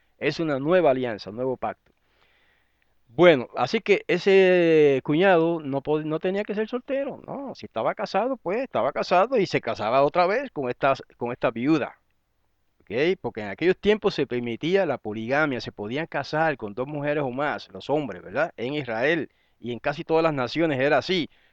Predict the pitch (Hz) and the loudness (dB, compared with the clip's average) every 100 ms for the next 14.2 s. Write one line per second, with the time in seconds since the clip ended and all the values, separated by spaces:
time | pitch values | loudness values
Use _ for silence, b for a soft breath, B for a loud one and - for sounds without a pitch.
0 | _ 147 139 - 180 170 165 185 175 - | _ -2 0 4 6 6 6 6 6 4
1 | 135 127 135 143 143 147 _ _ _ 117 | -4 -2 2 4 4 0 _ _ _ -4
2 | 117 117 - - 135 151 240 233 135 _ | -2 -2 -6 -6 -2 -2 -2 -4 -6 _
3 | _ _ 107 104 131 165 185 147 - _ | _ _ -10 -6 -2 -2 -2 -8 -10 _
4 | _ _ _ _ 104 139 165 147 147 147 | _ _ _ _ -8 -8 -2 -2 -2 -4
5 | 135 127 110 - - 113 117 113 - 156 | -6 -4 -4 -6 -12 -10 -8 -10 -4 -2
6 | 208 190 202 196 185 196 170 139 - 175 | 2 4 2 6 6 8 6 4 2 0
7 | 180 - 208 175 151 - 113 - 143 165 | 0 2 2 2 -4 -10 -14 -8 0 2
8 | 156 170 170 147 160 - 160 156 135 - | 2 2 0 0 -2 -4 -4 -4 -4 -6
9 | 117 _ _ _ _ _ _ _ _ _ | -18 _ _ _ _ _ _ _ _ _
10 | _ _ _ 113 123 151 180 175 190 185 | _ _ _ -12 -2 0 2 2 4 4
11 | 180 175 165 190 196 175 156 147 131 123 | 2 2 2 4 4 6 4 -2 -2 -2
12 | 165 170 - 165 151 165 156 147 - 110 | 0 0 2 2 2 4 4 4 -6 -14
13 | 117 123 143 151 131 135 - 104 113 113 | -10 -6 0 0 -2 -6 -8 -10 -6 -4
14 | 123 | -4